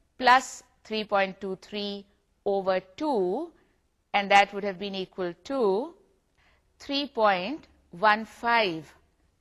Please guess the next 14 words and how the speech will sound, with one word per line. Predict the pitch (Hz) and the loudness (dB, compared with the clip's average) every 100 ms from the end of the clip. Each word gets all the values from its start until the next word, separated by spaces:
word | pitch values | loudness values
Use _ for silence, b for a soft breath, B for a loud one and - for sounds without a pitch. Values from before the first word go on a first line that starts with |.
| _ _ _ _ | _ _ _ _
لیکن | 226 285 - 330 196 262 453 _ _ _ _ _ - | -4 -4 -2 -4 -4 -8 -14 _ _ _ _ _ 0
اگر | 240 240 370 | 0 2 -2
ہمیں | 330 330 | -2 -4
الیون | 320 - 202 196 220 359 403 | -6 -4 4 6 4 2 0
کے | 262 | 0
under | 220 208 | 0 -4
چاہیے، | 208 180 156 160 277 _ _ _ _ - | -2 -4 -4 -10 -14 _ _ _ _ -6
تو | |
اس | 254 - | -6 -2
کا | 285 | -2
مطلب | 285 294 302 | -2 -2 0
ہے | 330 320 | 0 0
کہ | 330 - | -6 -2
الیون | 226 220 262 | 4 4 2